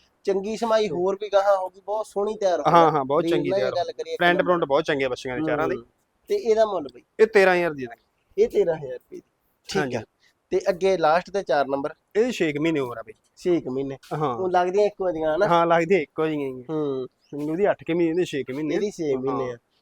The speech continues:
Speaker 1: ਕੁਆਲਿਟੀ ਬਈ ਦੋਵਾਂ ਦੀ ਬਹੁਤ ਚੰਗੀ ਆ ਬੱਚਿਆਂ ਦੀ,
Speaker 2: ਹਾਂ,
Speaker 1: ਨਿੱਕਿਆਂ ਦੀ
Speaker 2: ਇਹਦੀ
Speaker 1: ਵੀ
Speaker 2: ਵੀ ਬਹੁਤ ਚੰਗੀ ਆ ਬੱਚੀ ਦੀ,
Speaker 1: ਹੂੰ।
Speaker 2: ਚਾਰ ਹੀ ਥਾਣਾ।
Speaker 1: ਚਾਰ ਥਾਣਾ ਬਈ, ਚਾਰ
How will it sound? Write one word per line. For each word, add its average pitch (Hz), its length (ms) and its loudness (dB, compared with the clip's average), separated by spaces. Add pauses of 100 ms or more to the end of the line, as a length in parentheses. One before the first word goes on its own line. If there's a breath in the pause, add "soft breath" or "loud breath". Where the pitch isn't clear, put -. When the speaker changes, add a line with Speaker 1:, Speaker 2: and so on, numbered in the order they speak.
(180)
Speaker 1:
ਕੁਆਲਿਟੀ 185 400 6
ਬਈ 196 160 -4
ਦੋਵਾਂ 170 360 0
ਦੀ 190 120 -10
ਬਹੁਤ 175 240 -4
ਚੰਗੀ 165 200 -8
ਆ 143 60 -6
ਬੱਚਿਆਂ 139 180 -8
ਦੀ, 143 60 -2
Speaker 2:
ਹਾਂ, 135 80 -4
Speaker 1:
ਨਿੱਕਿਆਂ 156 320 -2
ਦੀ 147 80 -8
Speaker 2:
ਇਹਦੀ 139 160 -6
Speaker 1:
ਵੀ 156 140 -10
Speaker 2:
ਵੀ 143 40 -20
ਬਹੁਤ 139 200 -8
ਚੰਗੀ 147 220 -6
ਆ - 40 -6
ਬੱਚੀ 143 240 -8
ਦੀ, 151 60 -2
Speaker 1:
ਹੂੰ। 147 100 0
Speaker 2:
ਚਾਰ 143 200 2
ਹੀ 139 80 -4
ਥਾਣਾ। 113 260 -16 (300)
Speaker 1:
ਚਾਰ 147 340 2
ਥਾਣਾ 147 340 -4
ਬਈ, 139 120 -8
ਚਾਰ 139 380 -6